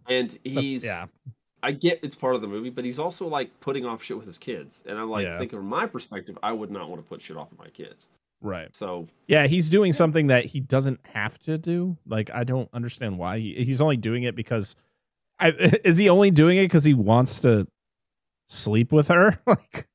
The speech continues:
Speaker 1: Mayhap. I think it's a
Speaker 2: Yeah.
Speaker 1: little bit of that.
Speaker 2: It's a
Speaker 1: And
Speaker 2: weird
Speaker 1: I
Speaker 2: thing,
Speaker 1: think he
Speaker 2: man.
Speaker 1: wants to know because the dude lit
Speaker 2: Right.
Speaker 1: himself up and just fucking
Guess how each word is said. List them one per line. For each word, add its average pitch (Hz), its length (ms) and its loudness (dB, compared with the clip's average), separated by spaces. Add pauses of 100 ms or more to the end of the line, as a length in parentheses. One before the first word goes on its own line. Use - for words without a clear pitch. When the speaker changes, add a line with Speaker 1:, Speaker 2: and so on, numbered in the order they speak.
(600)
Speaker 1:
Mayhap. 101 540 -6
I 175 120 0
think 143 140 2
it's 131 100 4
a 123 40 4
Speaker 2:
Yeah. 117 140 4 (120)
Speaker 1:
little 107 80 -2
bit 104 80 -4
of 98 100 -8
that. 98 220 -2
Speaker 2:
It's 196 120 2
a 160 60 6
Speaker 1:
And 117 120 4
Speaker 2:
weird 98 340 2
Speaker 1:
I 98 60 -2
Speaker 2:
thing, 92 100 -4
Speaker 1:
think 90 120 -6
he 92 60 -4
Speaker 2:
man. 110 80 -2
Speaker 1:
wants 98 180 -2
to 117 80 -4
know 98 300 -4
because 104 220 -8
the 107 80 -8
dude 104 200 -8
lit 82 40 -14
Speaker 2:
Right. 92 180 -4
Speaker 1:
himself 90 400 -10
up 92 180 -12
and 87 160 -16
just 90 140 -18
fucking 82 480 -14